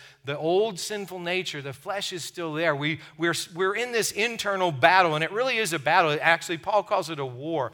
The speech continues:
It's a struggle that continues from the day we trust Jesus as Savior and Lord, really until the day we go see Jesus at the end of our lives.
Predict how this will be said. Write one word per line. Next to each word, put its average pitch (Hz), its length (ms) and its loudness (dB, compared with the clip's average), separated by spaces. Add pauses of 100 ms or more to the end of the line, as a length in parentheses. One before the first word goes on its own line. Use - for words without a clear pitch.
(220)
It's 151 160 -8
a 151 60 -8
struggle 208 380 -6
that 208 140 -4
continues 156 640 -8
from 147 280 -6 (220)
the 135 100 0
day 165 280 2
we 185 140 -2
trust - 380 -8
Jesus 127 340 -8
as 127 140 -6
Savior 135 320 -6
and 127 100 -10
Lord, 127 300 -2 (220)
really 180 420 2
until 143 280 -6
the 135 120 -6
day 135 260 2
we 131 160 -6
go 127 360 -2 (260)
see 165 280 -6
Jesus 123 760 -8 (580)
at 120 100 -10
the 127 120 -8
end 131 160 -4
of 123 80 -6
our 117 160 -2
lives. 113 580 -6